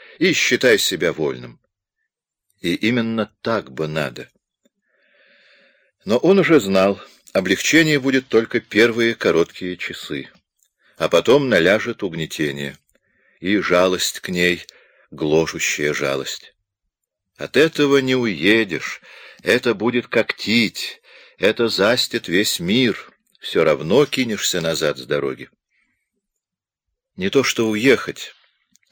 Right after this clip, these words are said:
а он даже на эти часы не способен был выйти на улицу,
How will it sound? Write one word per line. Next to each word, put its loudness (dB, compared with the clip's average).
а 0
он 2
даже 2
на 2
эти -4
часы -2
не -4
способен 0
был 2
выйти 0
на 0
улицу, -4